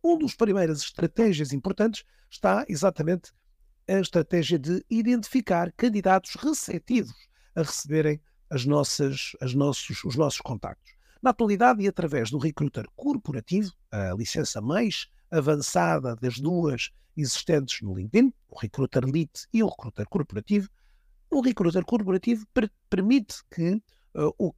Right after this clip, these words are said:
o recrutador consiga identificar, eh, candidatos que demonstram uma maior abertura por novas oportunidades.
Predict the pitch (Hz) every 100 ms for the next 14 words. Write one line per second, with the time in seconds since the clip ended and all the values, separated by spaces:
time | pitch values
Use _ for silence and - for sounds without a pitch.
0 | _ 143 135 - - 147 214 214 254 208
1 | 185 - 202 214 208 208 262 - 175 -
2 | 143 175 - _ _ 160 160 214 151 175
3 | 190 - - 180 175 233 214 180 170 202
4 | 190 226 214 180 170 - 254 156 - 147
5 | 180 147 131 139 - 104 87 - -